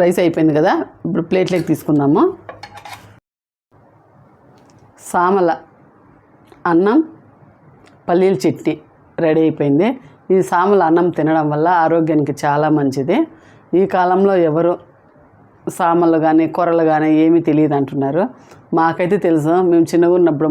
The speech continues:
మా అమ్మ వాళ్ళు వండేవాళ్ళు. అలాగే ఈ సామల అన్నం, పల్లీల చట్నీ మీకు నచ్చినట్లయితే సబ్స్క్రైబ్ చేయండి, లైక్ చేయండి.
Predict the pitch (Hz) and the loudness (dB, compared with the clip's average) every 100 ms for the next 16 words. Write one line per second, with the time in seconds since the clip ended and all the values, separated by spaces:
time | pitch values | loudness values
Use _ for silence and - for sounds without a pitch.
0 | 156 156 151 156 160 156 156 - 165 160 | 2 0 0 2 2 0 -2 -6 -2 0
1 | 160 147 139 180 330 - - - - _ | 0 0 0 0 -2 -10 -20 -20 -20 _
2 | _ _ _ _ _ _ - 175 175 196 | _ _ _ _ _ _ -2 0 0 -2
3 | 226 190 175 165 185 180 165 - 175 175 | 0 -2 0 -2 0 0 -2 -2 0 2
4 | 202 277 - _ _ _ - - - 175 | 0 -4 -10 _ _ _ -20 -20 -6 0
5 | 175 190 180 165 160 170 156 - _ - | 2 2 0 -2 2 0 0 -8 _ -20
6 | _ - 170 165 320 156 160 320 175 156 | _ -4 -2 2 0 2 0 0 -2 -2
7 | 208 233 - - - _ - 170 147 202 | -4 -6 -12 -20 -20 _ -6 -4 -4 -2
8 | 202 170 180 170 175 175 160 165 156 170 | -2 -2 0 2 2 2 2 0 -2 0
9 | 165 165 | 2 2